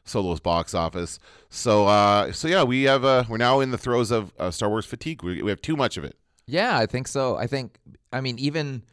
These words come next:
Speaker 2: something like Solo coming out on, uh, Blu-ray, I would have rushed before to go get it. And, uh, I don't, I don't feel the, the burn to go do that. I don't <laughs> feel the burn, Bernie Sanders.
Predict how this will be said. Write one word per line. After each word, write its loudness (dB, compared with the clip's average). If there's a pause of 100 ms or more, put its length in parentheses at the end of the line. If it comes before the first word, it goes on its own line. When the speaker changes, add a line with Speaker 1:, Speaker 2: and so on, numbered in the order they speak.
(180)
Speaker 2:
something -4
like 0
Solo 2
coming -2
out 0
on, -2
uh, -6 (320)
Blu-ray, 0
I -2
would -2
have -6
rushed -8 (180)
before -8
to -6
go -6
get -2
it. -6 (580)
And, -6
uh, -4
I -8
don't, -10
I -10
don't -8
feel -4
the, -6 (180)
the -8
burn -4
to -6
go -4
do -4
that. 0
I 4
don't -2
<laughs> -6
feel 2
the 2
burn, 6
Bernie 4
Sanders. 6